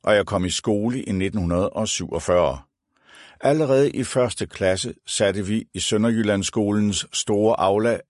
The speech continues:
ekstra meget kraft på sidste vers af en yndet morgensang. "Så rejser vi til vort fædreland."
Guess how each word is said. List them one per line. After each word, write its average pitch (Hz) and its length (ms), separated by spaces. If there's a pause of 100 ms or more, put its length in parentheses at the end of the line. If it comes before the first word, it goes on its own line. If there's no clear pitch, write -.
(120)
ekstra 135 380
meget 80 300
kraft - 400 (220)
på 120 140
sidste 131 440
vers 104 280
af 107 220
en 107 200
yndet 104 360
morgensang. 87 680 (800)
"Så 120 180
rejser 123 500
vi 107 180
til 110 240
vort 87 280
fædreland." 101 760